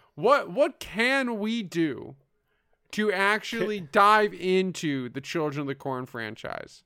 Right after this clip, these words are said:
Speaker 2: Matt, I have a suggestion.
Speaker 1: Yeah.
Speaker 2: How about we start about eighty percent of the way through the franchise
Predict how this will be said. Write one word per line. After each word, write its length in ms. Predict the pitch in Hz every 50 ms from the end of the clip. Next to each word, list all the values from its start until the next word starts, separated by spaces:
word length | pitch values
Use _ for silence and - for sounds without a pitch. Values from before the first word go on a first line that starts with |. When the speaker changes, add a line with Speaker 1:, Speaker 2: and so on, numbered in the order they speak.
| _ _ _ _ _ -
Speaker 2:
Matt, 260 | 170 170 175 175 156
I 160 | 127 156 170
have 120 | 185 185 175
a 80 | 180
suggestion. 840 | 143 - - 160 135 - 151 135 135 - - - 147 135 131 131 135 - _ _ _ _ _ _ _ _ _ 147
Speaker 1:
Yeah. 80 | 147
Speaker 2:
How 200 | 170 190 202 214
about 300 | 208 160 208 190 185 170
we 140 | 165 165 165
start 480 | 147 - - - 185 170 170 175 175 170
about 260 | 151 160 151 143 - - _ -
eighty 360 | 160 160 165 170 170 180 175
percent 480 | 147 - - 160 147 - - 165 156 156
of 80 | 151
the 100 | 139 147
way 200 | 139 143 139 139
through 260 | 135 135 - 147 139 123
the 60 | 120
franchise 1080 | - - - 139 131 131 131 127 - - 160 143 143 143 143 147 147 139 135 - -